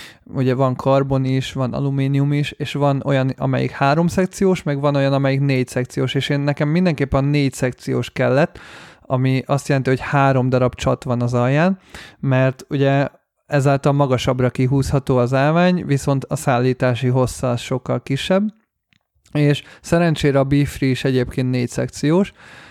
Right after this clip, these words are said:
viszont összességében a Be Free egy picit alacsonyabb volt, mint a százkilencvenes. Erről készítettem is képeket, majd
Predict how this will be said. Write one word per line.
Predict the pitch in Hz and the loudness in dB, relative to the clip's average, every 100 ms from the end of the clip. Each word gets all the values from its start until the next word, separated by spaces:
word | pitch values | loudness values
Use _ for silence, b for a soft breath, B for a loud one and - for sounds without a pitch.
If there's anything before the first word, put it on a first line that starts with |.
| B B | B B
viszont | - 139 - 143 147 - | -4 -2 0 0 0 -2
összességében | - 180 - 180 147 - 143 135 139 139 147 156 160 _ | -2 0 2 0 0 0 0 2 0 2 0 0 -4 _
a | - 135 127 | -2 0 0
Be | 143 139 156 | -2 0 0
Free | 151 - 156 | 0 0 0
egy | 135 135 | 0 -2
picit | - 151 139 127 | 0 0 0 0
alacsonyabb | 127 120 - 131 127 127 | 0 0 0 0 0 0
volt, | 131 175 - - - | 0 0 -4 -20 -10
mint | 135 135 | -4 -2
a | 135 | -2
százkilencvenes. | - 135 135 - 135 135 143 143 175 - B B B | -2 -2 -4 -4 -2 -2 0 2 0 -2 B B B
Erről | - 131 135 131 139 135 135 135 - - - | -4 0 2 4 2 4 2 2 -4 -20 -8
készítettem | - 180 185 151 131 139 | 0 2 2 0 0 0
is | 135 | -2
képeket, | - 139 131 135 - 143 - | -2 0 0 0 0 0 0
majd | 135 131 | -2 -2